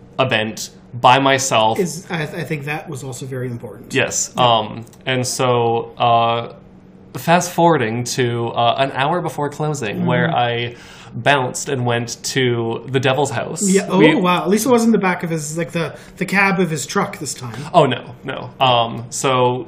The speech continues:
Speaker 1: uh, he, he took me to hell.
Speaker 2: Excellent. Such
Speaker 1: Um,
Speaker 2: a graceful man.
Speaker 1: and it was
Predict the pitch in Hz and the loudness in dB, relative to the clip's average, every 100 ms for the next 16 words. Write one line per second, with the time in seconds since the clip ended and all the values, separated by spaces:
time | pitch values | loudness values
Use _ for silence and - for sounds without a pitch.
0 | - 131 127 156 - 160 143 131 165 208 | -8 -6 -4 -6 -6 -2 -2 -4 -4 -2
1 | 180 117 - - - - - - 202 170 | -2 -2 -4 -6 -12 -16 -12 -10 -4 -2
2 | 160 - - 120 - - 170 - 147 143 | -2 -4 -10 -12 -12 -12 -2 6 8 8
3 | 139 147 135 - - 190 - 156 135 - | 6 2 -6 -12 -14 -10 -6 -6 -6 -10
4 | 131 123 120 - - 165 160 156 151 147 | -12 -10 -12 -14 0 4 6 6 4 2
5 | 143 143 - - - - - - - 165 | 0 -4 -10 -20 -20 -20 -20 -10 -2 2
6 | 151 147 147 139 131 | 4 6 6 4 0